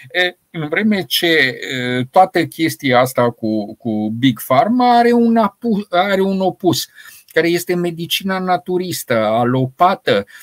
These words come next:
care este ținută a fi naturală, care este, este văzută adesea din perspectiva unui soi de ecologism spiritualizat până la un anumit punct.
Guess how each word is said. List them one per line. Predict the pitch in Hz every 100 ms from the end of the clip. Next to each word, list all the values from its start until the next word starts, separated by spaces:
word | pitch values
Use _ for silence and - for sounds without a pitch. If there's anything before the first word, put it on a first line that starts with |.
| - _
care | 208 214
este | 202 - 180
ținută | 175 170 170 175 165
a | 147 127
fi | 127 156
naturală, | 156 127 - 113 98 101 151 170 165 165 165 160 156
care | 156 131
este, | 127 131 135 - 135 123 123 123 113 117 131
este | 135 131 135 127 123 120 123
văzută | 131 127 165 156
adesea | 120 139 151 - 175
din | 160 147 139
perspectiva | 131 127 - 127 - 160 160 156 - - -
unui | 170 156
soi | 135 185 175
de | 170
ecologism | 151 - 147 131 120 113 139 180 - 180
spiritualizat | - - 165 160 143 151 147 147 139 143 - _ _
până | 107 95
la | 101
un | 101 98
anumit | 98 101 98
punct. | - 85